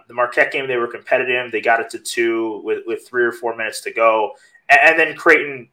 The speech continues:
it was the worst half of basketball Butler has played this season. The second half of that game,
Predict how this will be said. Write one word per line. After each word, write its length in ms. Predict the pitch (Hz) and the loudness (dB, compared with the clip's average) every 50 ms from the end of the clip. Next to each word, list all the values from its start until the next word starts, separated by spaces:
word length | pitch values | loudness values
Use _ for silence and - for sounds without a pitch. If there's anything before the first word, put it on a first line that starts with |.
| _ - | _ -4
it 140 | 135 151 | -4 0
was 200 | 180 196 - - | 2 2 2 2
the 100 | - 165 | 0 -2
worst 420 | 131 113 127 143 151 147 - - - | -2 2 2 2 2 2 0 0 2
half 220 | 139 127 123 - | 4 4 4 2
of 120 | 123 110 - | -4 -6 -2
basketball 420 | 113 110 107 - - - 107 101 | 0 0 0 -2 -4 -6 -6 -6
Butler 260 | 107 101 - 98 101 98 | -6 -8 -8 -8 -8 -8
has 140 | 104 98 | -10 -10
played 400 | - _ _ - 104 104 98 98 | -12 _ _ -8 -6 -6 -8 -8
this 160 | 98 92 - - | -12 -14 -14 -12
season. 400 | - - 101 98 90 90 90 87 - _ _ _ _ - | -12 -14 -14 -16 -16 -16 -18 -18 -20 _ _ _ _ -16
The 80 | 104 | -14
second 320 | - - 120 117 - 123 110 | -8 -6 -6 -4 -4 -6 -4
half 240 | 107 101 95 - | -4 -6 -6 -6
of 100 | 98 - | -12 -10
that 220 | - 95 95 92 - | -6 -6 -6 -6 -6
game, 240 | 98 98 98 95 | -8 -8 -8 -8